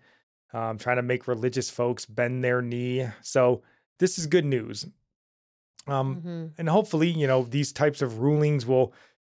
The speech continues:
Speaker 1: give people more courage to push back against this sort of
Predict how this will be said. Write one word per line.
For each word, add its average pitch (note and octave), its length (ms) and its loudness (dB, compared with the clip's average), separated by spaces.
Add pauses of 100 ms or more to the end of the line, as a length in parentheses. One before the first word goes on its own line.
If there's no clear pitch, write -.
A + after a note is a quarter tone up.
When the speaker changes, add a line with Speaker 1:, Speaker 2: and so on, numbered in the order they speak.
(240)
Speaker 1:
give D#3+ 340 2 (400)
people E3+ 300 -4
more D3 260 6
courage D3+ 560 0
to B2+ 100 -6
push - 300 0
back B2 320 0
against B2 420 -4
this A2+ 140 -8
sort B2+ 160 -2
of A#2 80 -8